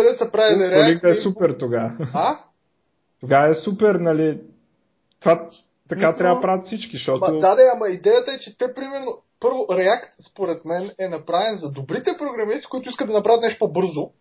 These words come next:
Speaker 2: Ама това е т-,
Speaker 1: И
Speaker 2: точно това е.
Speaker 1: тулинга
Speaker 2: Това е
Speaker 1: не им
Speaker 2: факт.
Speaker 1: пука за момента, разбираш ли?
Speaker 2: Ама
Speaker 1: Ня-
Speaker 2: ние, т-, това е факт, обаче не трябва да го защитаваме като нещо положително.
Speaker 1: Със сигурност няма да защитаваме, съм сигурен, че в един момент, когато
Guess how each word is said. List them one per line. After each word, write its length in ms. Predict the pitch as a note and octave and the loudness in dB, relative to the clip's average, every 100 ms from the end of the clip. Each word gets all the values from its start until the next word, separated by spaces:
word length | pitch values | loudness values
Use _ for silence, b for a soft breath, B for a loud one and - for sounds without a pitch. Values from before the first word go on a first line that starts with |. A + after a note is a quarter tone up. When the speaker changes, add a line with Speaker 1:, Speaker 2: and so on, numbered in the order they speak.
| _ _ - | _ _ -6
Speaker 2:
Ама 180 | B2+ B2 | -4 -2
това 140 | C#3+ | 0
е 240 | F3+ F#3+ - | 0 -2 -6
т-, 140 | F3+ F3+ | -6 -4
Speaker 1:
И 60 | |
Speaker 2:
точно 260 | F3 B2+ - | -4 -4 -6
това 120 | - | -10
е. 40 | - | -4
Speaker 1:
тулинга 380 | A#3+ C#4+ E4+ E4 | 0 2 2 2
Speaker 2:
Това 120 | D4+ | 2
е 20 | |
Speaker 1:
не 40 | D#4 | 2
им 40 | |
Speaker 2:
факт. 60 | - | 2
Speaker 1:
пука 320 | D#4+ D4 G3 | 2 4 4
за 140 | F#3 | 2
момента, 500 | G3 F#3 E3 C#3+ B2 | 0 0 0 -2 -4
разбираш 360 | C#3 D3+ B3+ - | -2 -2 -2 -4
ли? 40 | |
Speaker 2:
Ама 120 | C#3+ D3 | -6 -2
Speaker 1:
Ня- 40 | |
Speaker 2:
ние, 220 | G3 A3+ - _ - | 0 -2 -4 _ -16
т-, 120 | D#3 - | -16 -2
това 160 | E3 G3 | 0 0
е 120 | F3 | 2
факт, 260 | A#3+ B3+ | 0 0
обаче 360 | A#3+ G#3 A#3 B3+ | -4 -4 -4 -6
не 120 | A3 | -6
трябва 180 | G#3 A3 | -4 -4
да 80 | B3+ | -6
го 80 | A#3+ | -8
защитаваме 560 | A#3 - - A#3 B3+ | -8 -6 -2 0 -2
като 140 | - A#3+ | -8 -8
нещо 280 | A#3+ - - | -8 -10 -10
положително. 440 | A#3+ G3+ A3+ G3+ | -6 -4 -2 0
Speaker 1:
Със 80 | B3 | 0
сигурност 320 | A#3+ E4 D#4+ | 0 0 2
няма 140 | D4 | 2
да 40 | D4+ | 2
защитаваме, 360 | - C#4 D4 | 2 4 4
съм 100 | D4 | 2
сигурен, 240 | B3 D4 D#4 | -2 -4 -6
че 120 | - | -8
в 40 | |
един 180 | G3+ G#3+ D4 | -6 -4 -2
момент, 280 | D4 C#4+ C#4+ | 2 2 2
когато 280 | F#3 A3 | 2 2